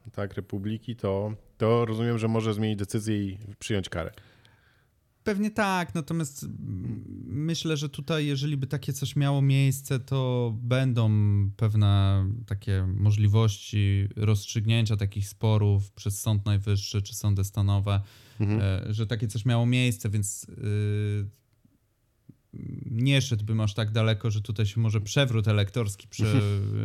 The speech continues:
Speaker 2: y, odbyć. Natomiast, no, trzeba pamiętać, że to są, tak jak nazwa wskazuje, wybory pośrednie, więc, y, no, są obarczone takim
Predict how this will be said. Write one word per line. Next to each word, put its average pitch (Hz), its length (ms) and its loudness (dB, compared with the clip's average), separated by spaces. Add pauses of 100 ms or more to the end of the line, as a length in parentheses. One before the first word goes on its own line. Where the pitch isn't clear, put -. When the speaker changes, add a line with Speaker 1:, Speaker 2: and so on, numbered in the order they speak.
(300)
Speaker 2:
y, - 60 -6
odbyć. 120 480 -2 (760)
Natomiast, 139 500 -6
no, 180 260 -6
trzeba 175 300 -6
pamiętać, 170 520 -6
że 143 140 -12
to 165 200 -6
są, 170 220 -8 (840)
tak 143 160 -8
jak 139 140 -8
nazwa 143 260 -4
wskazuje, 139 420 -6
wybory 131 360 -2
pośrednie, 117 720 -2
więc, 98 420 -6
y, 101 460 0 (1160)
no, 120 160 0
są 147 260 -2
obarczone 123 600 -2
takim - 380 -12